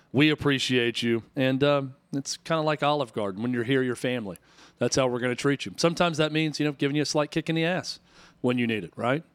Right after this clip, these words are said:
You gotta do what you gotta do. It can be love. It can be hate. It can be a number of things here on this show. I'm Chad Withrow. Jonathan Hutton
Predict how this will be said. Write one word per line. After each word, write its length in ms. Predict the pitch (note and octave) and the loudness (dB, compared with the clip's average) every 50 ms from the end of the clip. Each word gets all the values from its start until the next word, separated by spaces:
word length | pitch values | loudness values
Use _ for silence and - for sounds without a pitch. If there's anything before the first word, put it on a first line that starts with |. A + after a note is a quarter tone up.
| _ _ _ _ | _ _ _ _
You 100 | - A2+ | -12 -8
gotta 240 | A2+ - C#3 C#3 C#3+ | -4 0 0 2 2
do 80 | C#3 D#3+ | 2 2
what 160 | D#3 D3+ - | 0 0 2
you 60 | D#3 | 2
gotta 160 | D#3 D3+ D3+ | 2 2 2
do. 220 | C#3+ C3+ D#3+ E3+ D3 - - _ _ _ | 2 2 2 2 2 0 -6 _ _ _
It 120 | _ - - | _ -4 0
can 40 | C#3+ | 2
be 80 | D3+ | 4
love. 460 | D3+ D3 D3 D#3 E3+ F#3 F#3 F#3+ D3+ | 4 6 6 6 6 4 2 0 -2
It 80 | D#3 - | -6 -6
can 100 | D#3+ D3 | -4 0
be 140 | C#3+ D3 C3 | 0 -2 0
hate. 420 | B2+ - E3+ F3+ F#3 F3+ - - - _ - - - - _ _ _ - | 2 2 2 2 2 -2 -6 -16 -18 _ -20 -20 -20 -20 _ _ _ -4
It 80 | C#3 C#3 | -2 -2
can 120 | - D#3 | 0 2
be 100 | D#3 D3+ | 2 4
a 40 | D3+ | 4
number 260 | D3 D3 D3 C#3 C#3 | 2 2 2 2 0
of 80 | C3 - | 0 0
things 340 | - C3 B2+ A#2+ A#2 A2 - | 0 0 0 0 -2 -2 -2
here 340 | B2+ B2+ A#2+ A#2+ A2+ A2 - - - | 0 2 2 2 0 -2 -4 -4 -2
on 180 | B2 B2+ A#2 | 0 0 2
this 160 | A#2+ A#2+ A2+ - | 2 0 0 0
show. 300 | - B2 A2+ G2+ F2 - - - | 0 0 0 0 -2 -4 -2 0
I'm 160 | C#3 D#3+ D#3+ | 0 2 2
Chad 300 | D3 - D#3+ D3 C#3 B2+ | 2 2 2 2 2 0
Withrow. 400 | C#3 C3+ - - C#3 C3+ C3+ C3 | -2 -2 0 0 2 2 2 2
Jonathan 380 | A#2 C#3+ D3 D3+ D3+ - C#3 | 2 2 2 2 0 -2 -2
Hutton 420 | C3 C3 C#3 C#3 - C3+ C#3 C3 | 0 0 0 0 0 -2 -4 -4